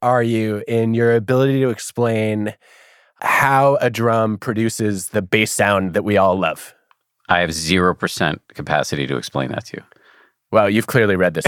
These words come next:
Speaker 1: book.
Speaker 2: <laughs>
Speaker 1: So
Speaker 2: No, that's actually
Speaker 1: Inter-
Speaker 2: true.
Speaker 1: I mean, that's, that's, that's an encouraging sign of your intellectual humility and your willingness to think again. But interestingly, if you were to ask a lot of drummers, a lot of them would say,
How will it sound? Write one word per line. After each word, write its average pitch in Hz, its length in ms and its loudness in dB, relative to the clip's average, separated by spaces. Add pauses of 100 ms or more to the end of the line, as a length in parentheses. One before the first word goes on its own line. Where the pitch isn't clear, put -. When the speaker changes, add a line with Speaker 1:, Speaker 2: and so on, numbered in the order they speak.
(100)
Speaker 1:
book. 101 200 2 (200)
Speaker 2:
<laughs> - 160 0
Speaker 1:
So 120 320 2 (880)
Speaker 2:
No, 175 140 6
that's 170 220 4
actually 170 260 2
Speaker 1:
Inter- 214 140 4
Speaker 2:
true. - 180 4 (800)
Speaker 1:
I 165 80 4
mean, 156 220 0
that's, 147 400 -2
that's, 151 480 0
that's 156 200 2
an 147 120 2
encouraging 139 560 2
sign 120 340 0
of 104 140 0
your 107 580 2
intellectual 110 540 0
humility 92 580 0
and 90 80 -2
your 92 140 0
willingness 95 480 0
to 131 120 -2
think 110 220 0
again. 95 360 2
But 107 180 0 (360)
interestingly, 160 580 2
if 107 120 -4
you 139 80 2
were 139 80 4
to 131 80 2
ask 117 260 -2
a 117 40 0
lot 104 180 2
of 90 80 -2
drummers, - 500 -4 (380)
a 113 60 4
lot 120 260 6
of 143 80 0
them 123 140 2
would 113 120 -2
say, 135 380 0